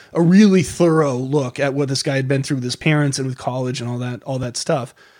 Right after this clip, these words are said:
So that's a big one that gets brought up a lot. Um, a Jason Day profile went up on Grantland, which I'm still pretty proud of,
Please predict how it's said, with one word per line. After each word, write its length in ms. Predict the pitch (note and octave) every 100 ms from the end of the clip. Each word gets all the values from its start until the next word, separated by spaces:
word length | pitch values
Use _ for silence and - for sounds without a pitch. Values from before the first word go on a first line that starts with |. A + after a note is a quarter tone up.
| _
So 120 | - F3
that's 240 | G3 G3+
a 60 | F#3
big 200 | F3+ E3
one 260 | D#3+ D3+
that 160 | C3 B2
gets 160 | C3+
brought 220 | - C3+ C3
up 120 | C3
a 60 |
lot. 520 | B2+ B2 A#2+ A#2 D3+ C#3+
Um, 440 | B2+ B2 A#2+ A#2+
a 80 | D#3+
Jason 380 | D3+ A#3 - F#3
Day 180 | D3+ E3
profile 560 | F3 F#3 E3+ E3 F3
went 140 | C#3+ C#3+
up 120 | C#3
on 140 | C3+
Grantland, 380 | B2 C3+ D3 D3+
which 120 | C#3
I'm 120 | C#3
still 200 | - D4
pretty 220 | C4 - D3
proud 300 | C#3+ C#3+ C3
of, 220 | B2+